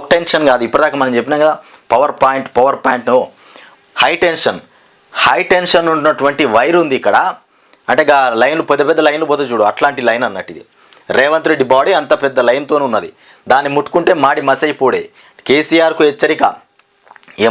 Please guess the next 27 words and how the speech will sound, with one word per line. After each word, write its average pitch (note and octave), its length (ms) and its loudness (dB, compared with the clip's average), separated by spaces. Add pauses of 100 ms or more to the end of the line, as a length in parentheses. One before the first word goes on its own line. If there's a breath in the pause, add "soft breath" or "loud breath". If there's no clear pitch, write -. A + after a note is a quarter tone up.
ముట్టుకునేది D3 440 2
మరి D3 160 2
కేసీఆరే C3+ 520 2
కాబట్టి, A#2+ 280 -2 (560 loud breath)
కేసీఆర్కు F3+ 720 2 (520 loud breath)
నువ్వు D#3+ 180 4
హై A#2 100 0 (120)
టెన్షన్ F3+ 380 0
వైర్ F3 240 2
అయినా, F3 200 0 (440 soft breath)
ఇంకా C#3 140 -2 (140)
డబుల్ C3 300 2
హై G3 160 0
టెన్షన్ F#3 340 -2
వైర్ D#3 220 0
అయినా E3 180 -2 (580 soft breath)
బ్రహ్మాండంగా E3+ 560 0
ముట్టుకుంటాడు, E3 440 -2 (100)
ఉయ్యాల E3 300 4
ఊగుతాడు D3+ 280 0
దాన్ని B2+ 240 0
పట్టుకొని A#2+ 400 -2
కేసీఆర్. B2+ 420 0 (100)
బక్క - 260 0 (100)
బాణమే D#3+ 380 0
కానీ D3+ 140 -2 (480 loud breath)
ఉయ్యాల E3+ 240 4